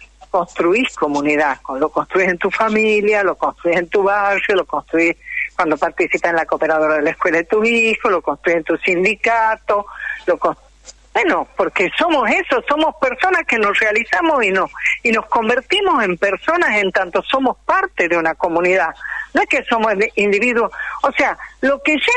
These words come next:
en los gobiernos anteriores te venían atormentando la cabeza con tanto individualismo y tantas pavadas de que, de creerse que pueden ser cualquier cosa, que cualquier gusto te podés dar, porque vos lo querés, porque vos te per-, autopercibís, porque,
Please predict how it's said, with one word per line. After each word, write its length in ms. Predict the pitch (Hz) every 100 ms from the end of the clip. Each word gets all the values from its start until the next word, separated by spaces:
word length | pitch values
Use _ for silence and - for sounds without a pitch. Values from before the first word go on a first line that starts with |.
| 494
en 60 |
los 120 | 302
gobiernos 460 | 233 240 269 285 247
anteriores 580 | 233 247 240 254 233 226
te 120 | 202
venían 340 | 196 240 277
atormentando 1040 | 220 220 233 226 240 247 - 392 403 330 277
la 140 | 220
cabeza 540 | - 226 220 269 247 208
con 200 | 208 180
tanto 320 | 240 254 247
individualismo 800 | 202 202 208 202 226 262 233 220
y 40 |
tantas 440 | - 247 247 - - -
pavadas 640 | 175 190 269 247 214 175 - - - -
de 160 | 202 196
que, 260 | - 190 170
de 160 | 180
creerse 720 | - 196 202 262 285 - 233 -
que 120 | 185
pueden 360 | - 247 233
ser 200 | - 240
cualquier 440 | - 214 208 208 247
cosa, 340 | 262 262 240
que 160 | 214 190
cualquier 400 | 202 214 269 240
gusto 320 | 254 - 226
te 120 | 208
podés 340 | 180 214 214 208
dar, 260 | 254 262 254 - -
porque 240 | - 202 208
vos 180 | 226 247
lo 140 | 240
querés, 280 | - 214 262
porque 300 | 262 202 196
vos 180 | 214 240
te 180 | 247 214
per-, 260 | - 190 -
autopercibís, 720 | 202 208 240 214 196 240 262
porque, 320 | 240 202 -